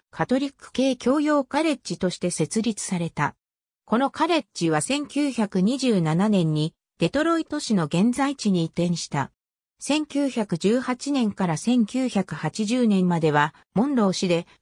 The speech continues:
ホール・オブ・ディバイン・チャイルドという寄宿学校も運営していた。郡内の生徒は家庭内教育も認められている。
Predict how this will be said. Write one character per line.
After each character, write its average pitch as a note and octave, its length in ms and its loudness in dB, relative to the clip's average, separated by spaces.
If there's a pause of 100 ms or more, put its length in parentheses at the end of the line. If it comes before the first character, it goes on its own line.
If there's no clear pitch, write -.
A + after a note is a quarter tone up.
ホ B3+ 220 0
ー - 20 2
ル・ D4+ 160 2
オ C#4+ 40 2
ブ・ C4+ 140 -4
デ B3+ 80 -2
ィ B3 60 0
バ C#4 100 0
イ C4+ 100 0
ン・ A3 100 2
チ C#4+ 120 0
ャ D4 60 2
イ - 20 0
ル C4 80 -2
ド G3+ 100 0
と F#3 120 -2
い F#3+ 180 2
う F3 60 0
寄 - 100 -10
宿 - 260 -4
学 C4 180 0 (100)
校 F3+ 240 4
も D#3 220 0 (260)
運 G#3+ 280 2
営 B3+ 200 -2
し - 100 -10
て G#3 120 -2
い F#3+ 100 -2
た。 D#3+ 240 -4 (440)
郡 D#4+ 260 0
内 B3+ 200 2
の F#3+ 120 2
生 G#3+ 220 0
徒 F#3+ 160 0
は D#3+ 200 2 (240)
家 F3 180 0
庭 D4 160 2
内 C#4 240 -2
教 D4 240 0
育 G3+ 240 0
も D#3 160 0
認 D3+ 240 -2
め C4 140 0
ら B3+ 100 0
れ A#3+ 100 -2
て G3+ 100 0
い F3 180 2
る。 D3+ 180 -4